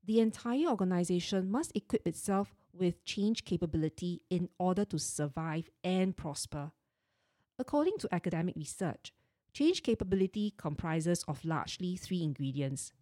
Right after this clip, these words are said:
the human skill sets and resources, formal systems and procedures, and lastly, organizational culture, values, and norms,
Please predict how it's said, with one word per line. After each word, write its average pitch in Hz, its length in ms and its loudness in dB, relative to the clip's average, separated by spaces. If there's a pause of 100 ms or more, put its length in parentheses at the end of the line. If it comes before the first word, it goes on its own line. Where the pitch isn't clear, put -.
(520)
the 147 80 -6
human 190 340 4
skill 208 280 2
sets - 340 -4
and 147 100 -2
resources, 160 680 -4 (600)
formal 233 340 4
systems 208 520 2
and 156 160 -2
procedures, 170 680 -4 (440)
and 175 220 0
lastly, 240 560 -2 (300)
organizational 180 760 0
culture, 151 640 -4
values, 139 480 -2
and 139 220 -6
norms, 131 360 -6